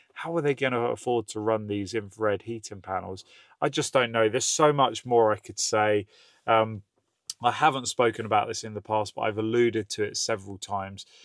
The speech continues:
The company that, uh, supplied me with two hundred, four hundred, and six hundred watt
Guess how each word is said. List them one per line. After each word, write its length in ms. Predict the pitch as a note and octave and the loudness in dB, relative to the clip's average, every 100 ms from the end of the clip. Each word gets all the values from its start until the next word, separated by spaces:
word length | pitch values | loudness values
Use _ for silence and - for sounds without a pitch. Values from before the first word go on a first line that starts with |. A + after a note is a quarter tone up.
| - _ | -20 _
The 80 | A2+ | -12
company 500 | - C#3 A#2 A#2+ A#2 | -2 -2 -2 0 0
that, 260 | G#2+ A2 - _ | 2 0 -2 _
uh, 160 | A#2 G#2 | -2 -2
supplied 480 | - A2 A#2 A2+ G#2+ | -4 -2 4 4 4
me 160 | G#2 | -2
with 300 | G2 G2 F#2+ | -2 -4 -4
two 180 | - A2+ | -2 -2
hundred, 400 | G2+ A2+ G#2 G#2 | -2 -4 -4 -10
four 240 | - A2 F#2 | 0 0 0
hundred, 320 | G2+ G2 G2+ | -4 -10 -10
and 100 | G2+ | -6
six 300 | - - - | -6 -8 -8
hundred 380 | G2+ F#2+ F#2 G2 | -8 -8 -8 -6
watt 180 | G2 | -6